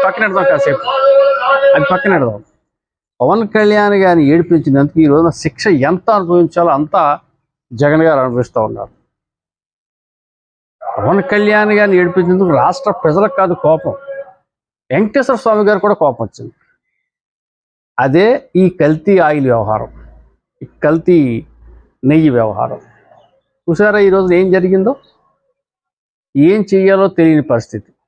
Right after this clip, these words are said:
ఏకాకి అయిపోయాడు అతను. పులివెందల ఎమ్మెల్యేగా సింగిల్గా మిగిలిపోయాడు. ఆ రోజు పక్క నుండి నడిపించి జగనన్న, జగనన్న అనేవాళ్ళు ఎవరైనా ఏమైపోయారు ఈరోజు? వీళ్ళే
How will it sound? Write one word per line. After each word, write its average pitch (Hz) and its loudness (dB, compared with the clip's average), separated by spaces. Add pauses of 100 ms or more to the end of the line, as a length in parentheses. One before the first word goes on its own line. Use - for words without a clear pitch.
(1000)
ఏకాకి 165 0
అయిపోయాడు 123 -2
అతను. 117 -12 (760)
పులివెందల 202 2
ఎమ్మెల్యేగా 147 2 (680)
సింగిల్గా 190 2
మిగిలిపోయాడు. 127 -2 (2500)
ఆ 117 -2
రోజు 185 2
పక్క 165 -4
నుండి 190 2
నడిపించి 170 0
జగనన్న, 170 2
జగనన్న 165 2
అనేవాళ్ళు 170 2
ఎవరైనా 160 2
ఏమైపోయారు 208 0
ఈరోజు? 202 2 (1500)
వీళ్ళే 170 2